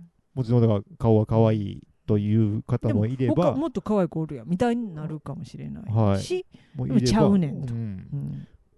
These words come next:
Speaker 1: めちゃくちゃトーク面白いやんとか、
Speaker 2: うん。
Speaker 1: 笑顔がめちゃくちゃいいなとか、
Speaker 2: うん、うん。
Speaker 1: はい、その声がすごい可愛いなとか。
Speaker 2: うん。
Speaker 1: だから人それぞれやっぱりね、全然どこに惹かれるかは違うので、
Speaker 2: うん。
Speaker 1: なんでそういう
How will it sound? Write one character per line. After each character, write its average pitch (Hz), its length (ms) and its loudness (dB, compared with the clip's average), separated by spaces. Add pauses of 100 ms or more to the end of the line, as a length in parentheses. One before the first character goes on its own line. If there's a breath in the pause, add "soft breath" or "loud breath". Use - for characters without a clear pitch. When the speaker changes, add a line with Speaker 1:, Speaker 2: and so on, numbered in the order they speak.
(160)
Speaker 1:
め 117 80 -2
ち 117 60 0
ゃ 107 40 -2
く 90 40 -6
ち 113 80 0
ゃ 107 80 2
ト 120 200 4
ー - 40 -4
ク 107 80 2
面 101 140 2
白 101 160 0
い 98 60 -2
や 92 100 -4
ん - 100 -10
と - 160 -4
か、 101 140 2
Speaker 2:
う 95 40 2
ん。 - 20 -4 (920)
Speaker 1:
笑 110 120 -2
顔 101 120 0
が 92 100 -2
め 98 80 -4
ち 92 80 -10 (340)
ゃ 92 60 -6
く - 40 -12
ち - 60 -10
ゃ 101 40 -8
い 95 80 -10
い 95 40 -12
な 98 140 -6
と - 100 -10
か、 - 300 -10
Speaker 2:
う 131 40 -12
ん、 139 40 -12
う 135 40 -12
ん。 151 60 -18 (320)
Speaker 1:
は 95 160 -6
い、 95 60 -10
そ - 100 -6
の 98 160 -6 (140)
声 110 240 2
が 98 140 -2
す 101 80 -2
ご 98 100 2
い 92 40 -2
可 98 140 -4
愛 92 140 -6
い - 20 -12
な 98 160 -6
と 101 120 -4
か。 - 260 -10
Speaker 2:
う 143 40 -10
ん。 135 120 -10
Speaker 1:
だ 147 60 -16 (640 loud breath)
か 185 80 -2
ら 165 40 2
人 220 200 0
そ 214 100 4
れ 208 60 6
ぞ 180 120 2
れ 107 80 2
や 98 60 0
っ - 20 -8
ぱ 104 120 0
り 101 240 -6
ね、 156 180 -2
全 120 220 -6
然 113 360 -2 (420)
ど 135 140 6
こ 147 140 2
に 127 80 0
惹 - 100 -8
か 131 120 -2
れ 117 80 2
る 117 100 6
か 98 100 -2
は 95 100 -2
違 - 180 -4
う 107 180 0
の 95 140 -4
で、 101 360 -2
Speaker 2:
う 135 40 -10
ん。 139 140 -12 (1120 soft breath)
Speaker 1:
な 135 100 -4
ん 151 40 -6
で 196 80 0
そ 214 140 4
う 208 60 6
い 202 320 6
う 170 100 -4